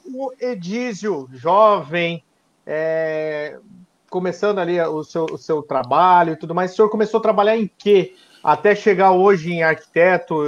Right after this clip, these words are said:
é, que o senhor tava me falando, eu até pensei que o senhor era advogado. Me perdoe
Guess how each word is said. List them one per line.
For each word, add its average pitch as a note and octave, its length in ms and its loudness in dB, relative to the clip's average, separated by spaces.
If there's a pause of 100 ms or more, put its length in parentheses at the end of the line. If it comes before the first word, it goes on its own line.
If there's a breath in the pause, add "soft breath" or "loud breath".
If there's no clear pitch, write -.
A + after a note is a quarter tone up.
é, C#3 480 -2 (200)
que - 100 -10
o D3 40 -8
senhor D#3+ 180 0
tava D3+ 220 0
me D3 120 -10
falando, E3+ 280 0
eu A3 60 2
até F#3+ 120 -2
pensei F#3+ 260 -4
que - 40 -14
o - 40 -20
senhor G#3 120 0
era G#3 160 2
advogado. E3+ 720 0 (400 loud breath)
Me E3+ 120 -4
perdoe F#3 720 4